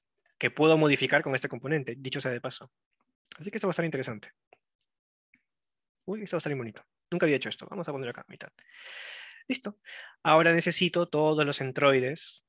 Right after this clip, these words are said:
No, necesito todos estos centroides que están aquí. Este centroide de cada una de estas caras. El centroide y extrusión hacia adentro. ¿Vale?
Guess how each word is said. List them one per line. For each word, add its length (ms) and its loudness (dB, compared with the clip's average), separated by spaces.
No, 180 -20
necesito 480 -8
todos 580 -6
estos 360 -6
centroides 560 -2
que 60 -8
están 320 -8
aquí. 360 -14
Este 420 0
centroide 680 0
de 160 -2
cada 560 4
una 280 -2
de 80 -2
estas 280 -4
caras. 680 0
El 200 -6
centroide 880 2
y 120 -2
extrusión 520 -2
hacia 200 2
adentro. 500 0
¿Vale? 380 -6